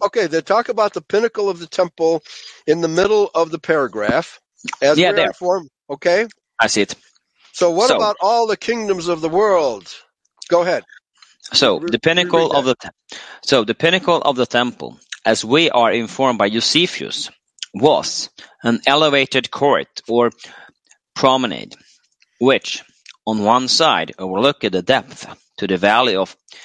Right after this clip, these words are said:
Speaker 2: Jehoshaphat.
Speaker 1: Jehoshaphat. Jehoshaphat, right.
Speaker 2: Mm-hmm. To a depth of two hundred feet,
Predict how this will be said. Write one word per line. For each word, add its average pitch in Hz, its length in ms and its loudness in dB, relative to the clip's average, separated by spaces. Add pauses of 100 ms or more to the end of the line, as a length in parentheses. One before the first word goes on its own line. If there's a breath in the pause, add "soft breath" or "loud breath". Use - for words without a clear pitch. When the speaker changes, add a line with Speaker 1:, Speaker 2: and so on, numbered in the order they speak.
(460 loud breath)
Speaker 2:
Jehoshaphat. 110 880 0
Speaker 1:
Jehoshaphat. 151 440 -2 (480 soft breath)
Jehoshaphat, 107 600 -4
right. 104 240 -4 (440)
Speaker 2:
Mm-hmm. 98 200 -6 (360)
To 117 100 4
a 104 60 2
depth 131 420 -4
of 104 160 -4
two 123 220 0
hundred 95 340 -2
feet, - 440 -4